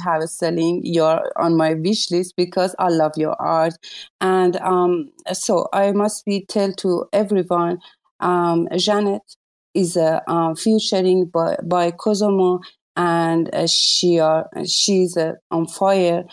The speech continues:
and, uh, you can grab, uh, in twenty twenty, twenty twenty-three, uh, with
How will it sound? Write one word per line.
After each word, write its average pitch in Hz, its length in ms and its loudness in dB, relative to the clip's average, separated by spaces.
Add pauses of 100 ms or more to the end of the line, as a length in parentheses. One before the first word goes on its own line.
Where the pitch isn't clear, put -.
(280)
and, 180 180 2 (180)
uh, 170 400 0
you 190 260 2
can 185 380 0
grab, 156 420 0 (480)
uh, 160 260 2 (100)
in 175 300 2
twenty 208 400 2 (180)
twenty, 165 440 0 (160)
twenty 214 500 0 (160)
twenty-three, 170 840 0 (600)
uh, 165 440 0
with 214 340 -2